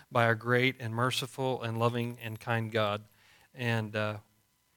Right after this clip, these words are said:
that's pretty mind-boggling, isn't it? Pretty amazing. Let's take a moment and pray together. We'll, we'll dismiss kids here in just a minute. Heavenly Father, we thank you, Lord. When we were lost in our sins,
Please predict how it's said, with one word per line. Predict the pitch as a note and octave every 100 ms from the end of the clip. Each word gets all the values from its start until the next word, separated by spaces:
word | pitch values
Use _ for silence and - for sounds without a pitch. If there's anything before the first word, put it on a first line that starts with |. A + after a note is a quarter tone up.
| _ _
that's | C3 B2 A#2+ -
pretty | - C#3 B2+
mind-boggling, | B2+ A#2+ A2+ G#2 G#2 G#2+ A2
isn't | A2 G#2
it? | G#2 _ _ _ _ _ _ _ _ _ _ _ _ _ -
Pretty | B2 A#2
amazing. | A2 G#2 G#2 G2+ - -
Let's | C#3 C3+ -
take | - C#3
a |
moment | A#2+ A#2+ A2+
and |
pray | - C3+
together. | A#2+ A#2+ A2+
We'll, | G#2+ G#2 _ -
we'll | A#2
dismiss | G#2+ - A2+ G#2
kids | - A2+ -
here | A2+
in | G2+
just | A2+ -
a |
minute. | G#2 G#2 - _ - - - -
Heavenly | D3+ C#3+
Father, | D3 C#3 C3+
we | C3
thank | A#2+ C#3 -
you, | A#2 A2+ B2 -
Lord. | C#3 B2+ B2 B2+ D#3
When | C3+ C3
we | C#3+ D#3+
were | D3
lost | C3 B2+ C#3+ -
in | D#3+
our | C#3 C3+
sins, | - C3 A2 G2+ -